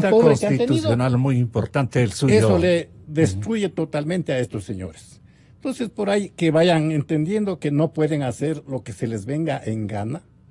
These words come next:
Speaker 2: sino que tienen que someterse a normas.
Speaker 1: Escúchale,
Speaker 2: Y ahora, yo
Speaker 1: Fina-,
Speaker 2: pienso,
Speaker 1: a ver,
Speaker 2: yo
Speaker 1: tenga la
Speaker 2: pienso
Speaker 1: bondad.
Speaker 2: eso, Gonzalo, que hay que ir analizando el cambio estructural
Speaker 1: Ya.
Speaker 2: del sistema. Mientras esté vigente la Constitución de Montecristi,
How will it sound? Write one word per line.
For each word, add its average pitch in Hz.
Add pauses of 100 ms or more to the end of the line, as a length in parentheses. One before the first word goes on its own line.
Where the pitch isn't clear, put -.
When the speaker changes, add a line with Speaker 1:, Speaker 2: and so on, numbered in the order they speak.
(400)
Speaker 2:
sino 131
que -
tienen 135
que 113
someterse 113
a 95
normas. 82
Speaker 1:
Escúchale, 240
Speaker 2:
Y -
ahora, 196
yo 107
Speaker 1:
Fina-, 185
Speaker 2:
pienso, 214 (140)
Speaker 1:
a 143
ver, 147
Speaker 2:
yo -
Speaker 1:
tenga 175
la 143
Speaker 2:
pienso -
Speaker 1:
bondad. 185
Speaker 2:
eso, 156
Gonzalo, 147
que 107 (400)
hay 226
que -
ir 247
analizando 151 (760)
el 127
cambio 165
estructural 143 (260)
Speaker 1:
Ya. 107
Speaker 2:
del 127
sistema. - (640)
Mientras 185
esté 190
vigente 175
la 151
Constitución 135
de 135
Montecristi, 147